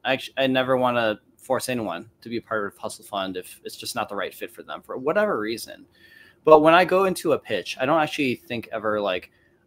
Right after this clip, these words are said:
"I'm gonna talk to Grace to get her money." That's not <laughs> my goal at all, especially for the first meeting.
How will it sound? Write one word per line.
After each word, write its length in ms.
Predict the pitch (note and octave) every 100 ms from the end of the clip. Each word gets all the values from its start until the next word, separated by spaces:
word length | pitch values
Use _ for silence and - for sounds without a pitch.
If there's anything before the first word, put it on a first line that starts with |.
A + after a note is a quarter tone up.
| -
"I'm 160 | C3 E3
gonna 160 | F3
talk 280 | - C#3+ C3
to 60 | A#2+
Grace 260 | B2 A#2
to 40 | -
get 140 | A#2
her 120 | -
money." 420 | G#2+ F#2+ - - _ _ _ _ _ _
That's 160 | - -
not 140 | E3+
<laughs> 80 | D3
my 80 | A#2
goal 260 | - B2+ A2
at 100 | G#2
all, 360 | G#2 - - _ _ _ _ _ _ - _ -
especially 420 | D3 G3+ G3+ A3+
for 140 | F#3
the 80 | D3
first 280 | A#2+ C3 -
meeting. 420 | A#2+ G#2+ - -